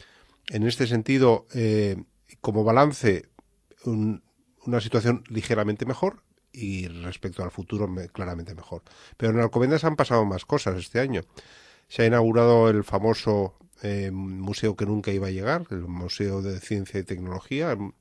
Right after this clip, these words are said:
Museo Nacional, que sustituye a, a, eh, Cosmo Caixa,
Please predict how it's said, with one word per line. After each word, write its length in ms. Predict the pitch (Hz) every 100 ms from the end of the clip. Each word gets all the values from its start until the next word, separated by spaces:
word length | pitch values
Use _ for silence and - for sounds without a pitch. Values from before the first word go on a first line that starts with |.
| _
Museo 220 | 90 95
Nacional, 520 | 95 92 101 143 170 - - _ - - - _
que 120 | - 107
sustituye 720 | 98 - 92 - 104 101 98
a, 400 | 92 90 90 90
a, 480 | 90 - 92 90 90 90 87 85
eh, 220 | 92 98 107 110 -
Cosmo 360 | 104 90 95
Caixa, 460 | - 143 139 185